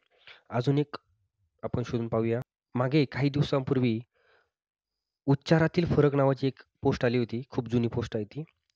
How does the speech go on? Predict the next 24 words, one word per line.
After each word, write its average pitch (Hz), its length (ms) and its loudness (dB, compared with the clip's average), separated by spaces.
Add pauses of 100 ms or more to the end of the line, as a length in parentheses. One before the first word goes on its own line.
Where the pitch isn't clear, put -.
(920)
ठीक - 20 -20
आहे, - 140 -6
मराठीमध्ये 127 520 0
आपण 117 200 -2
टाकूया 113 280 -6
आता 104 140 -12
ते. 139 180 -6 (1500)
उच्चारातील, - 2500 -8 (1500)
उच्चारातील. 110 800 -6 (1300)
ठीक 120 140 -10
आहे, 127 40 -4
मी 127 100 -4 (100)
टाईप 117 200 -2
केलेलं 117 220 -6
आहे. 127 160 -8 (800)
ठीक 143 100 0
आहे, 151 40 2
आता 175 80 -2 (100)
एवढ्या 165 280 8
ग्रुपमध्ये 170 460 4
ती 143 40 -2
पोस्ट 143 400 0 (300)
असणार 117 340 -6
आहे. 117 240 -8